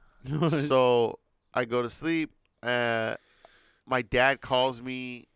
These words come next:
Speaker 2: about ten in the morning,
Speaker 1: Oh,
Speaker 2: and he's,
Speaker 1: shit.
Speaker 2: like, doing some work, you know. And he's like, "All right, I'm gonna leave work."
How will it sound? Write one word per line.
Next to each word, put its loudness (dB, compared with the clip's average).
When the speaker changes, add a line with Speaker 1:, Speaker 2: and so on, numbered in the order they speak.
Speaker 2:
about -4
ten -6
in -10
the -10
morning, -10
Speaker 1:
Oh, -8
Speaker 2:
and -8
he's, -8
Speaker 1:
shit. -8
Speaker 2:
like, -6
doing -8
some -10
work, -6
you -10
know. -8
And -2
he's -12
like, -10
"All 0
right, 4
I'm -2
gonna -4
leave -6
work." 0